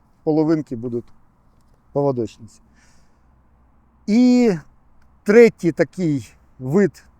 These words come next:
поводочниць — це ось такі дискові поводочниці. Дуже багато спортсменів їх використовують. Я в своїй кар'єрі не дуже користувався їми, але знаю, що,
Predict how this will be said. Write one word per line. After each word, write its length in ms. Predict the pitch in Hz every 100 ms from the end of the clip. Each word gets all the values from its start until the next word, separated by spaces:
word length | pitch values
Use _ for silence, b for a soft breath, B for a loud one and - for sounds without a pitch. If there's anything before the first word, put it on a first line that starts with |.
| _
поводочниць — 800 | 165 185 254 277 - 180 - -
це 380 | - 208 214 202
ось 160 | 170 -
такі 480 | 175 - 220 185 -
дискові 640 | 135 151 202 - 156 127 120 -
поводочниці. 760 | - 156 165 208 247 165 131 113
Дуже 380 | 107 147 190 190
багато 420 | 170 160 185 170
спортсменів 640 | - 180 - 262 285 247 233
їх 220 | 214 -
використовують. 760 | 185 190 180 - 185 165 156 - b b b
Я 240 | 139 208
в 60 | 208
своїй 340 | - 180 175
кар'єрі 560 | 160 180 175 180 160 143
не 160 | 147 160
дуже 280 | 247 247
користувався 720 | 233 226 202 208 202 202 -
їми, 340 | 180 180 170 160 b b b
але 260 | 151 185 180
знаю, 400 | 180 226 233 196
що, 480 | - 185 175 165